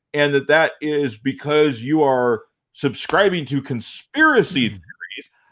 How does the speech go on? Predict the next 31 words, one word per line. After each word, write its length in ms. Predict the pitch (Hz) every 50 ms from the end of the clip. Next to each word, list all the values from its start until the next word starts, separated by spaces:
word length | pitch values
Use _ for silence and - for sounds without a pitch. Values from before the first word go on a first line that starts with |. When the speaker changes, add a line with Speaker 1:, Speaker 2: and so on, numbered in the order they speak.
| _ _ _ _ _ _ _ _ _ _ _
Speaker 1:
Well, 140 | - 151 160
dude, 640 | 143 143 233 294 320 302 254 160 107 87 76 73 - _
um, 560 | - 139 147 143 147 147 147 147 143 143 139 127 _ _ - - - _ _ _ _ _ _ _ _ _ _ _ _ _ _ _
th-, 200 | - - - -
none 280 | 156 160 190 262 302 320
of 100 | 311 269
that 160 | 277 269 269
is 140 | 269 262 294
a 60 | 370
conspiracy. 1120 | - - 247 247 247 - - _ - 277 302 330 349 403 381 302 - - 247 202 143 110 104
It's 180 | 120 139 -
right 240 | 214 220 226 233 226
there. 320 | 247 269 370 359 311 240
It's 160 | 156 131 131 -
right 140 | 202 220
in 60 | - -
Speaker 2:
Right. 60 | -
Speaker 1:
your 140 | 202 180 180 _ _ _ _ _ -
face. 200 | - 98 - -
So 540 | - - 143 143 135 131 131 127 123 113 85
Speaker 2:
It's 220 | - 95 110 - -
right 260 | 113 117 117 110 -
there, 200 | - 101 90 87
folks. 520 | 78 _ - 78 78 76 _ - - _ _ _ _ _ _ _
Speaker 1:
So, 120 | 170 165 -
uh, 160 | - 127 - -
here's 180 | - 185 233 220
the 80 | 208 151
thing, 300 | - 254 262 156 - 67
Robert. 300 | 73 76 58 65 87 95
Speaker 2:
Mm-hmm. 180 | 92 101 120